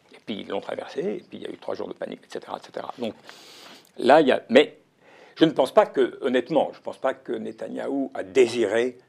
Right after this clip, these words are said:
<laughs> ce qui s'est passé, euh, dans les kibboutz et dans les villes autour de Gaza, euh, pas du tout. Parce qu'à un moment ou à un autre, Golda Meir a mis quatre mois avant d'être obligé de démissionner après la guerre de Kippour. Ils ont gagné la guerre de Kippour, mais elle a dû partir.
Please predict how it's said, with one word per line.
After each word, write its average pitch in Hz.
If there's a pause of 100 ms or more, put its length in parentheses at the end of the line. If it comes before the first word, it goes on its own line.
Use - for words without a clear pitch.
(360)
<laughs> -
ce -
qui 196
s'est -
passé, 104
euh, 101
dans 95
les 95
kibboutz -
et -
dans -
les 101
villes 98
autour -
de -
Gaza, 98
euh, - (800)
pas 104
du 95
tout. 95 (340)
Parce -
qu'à 98
un 104
moment 113
ou 98
à 101
un 104
autre, 131
Golda 135
Meir 139 (280)
a 113
mis 110 (160)
quatre -
mois 143
avant 98
d'être 90
obligé 113
de 95
démissionner 101
après -
la 85
guerre 92
de -
Kippour. 196
Ils 110
ont 104
gagné 98
la 95
guerre 92
de 90
Kippour, 190
mais 85
elle 80
a 80
dû 95
partir. 165